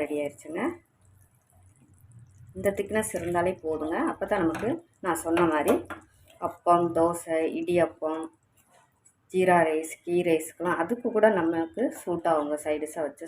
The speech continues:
சாப்பிட்றதுக்கு ட்ரை பண்ணி பாருங்க. டேஸ்ட்டு அடிச்சிக்கவே முடியாதுங்க. அவ்வளோ டேஸ்ட்டாக இருக்கும்.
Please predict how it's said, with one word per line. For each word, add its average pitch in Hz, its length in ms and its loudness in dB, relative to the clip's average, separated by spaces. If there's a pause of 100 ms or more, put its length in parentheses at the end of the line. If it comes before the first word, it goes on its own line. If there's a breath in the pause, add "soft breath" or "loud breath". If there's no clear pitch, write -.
சாப்பிட்றதுக்கு 143 540 -6 (580 soft breath)
ட்ரை 175 160 -2 (120)
பண்ணி 180 180 2 (100)
பாருங்க. 151 280 -8 (340)
டேஸ்ட்டு 180 440 -2
அடிச்சிக்கவே 180 460 -4 (100)
முடியாதுங்க. 151 380 -8 (120)
அவ்வளோ 196 240 0 (120)
டேஸ்ட்டாக 165 420 -4
இருக்கும். 202 380 -4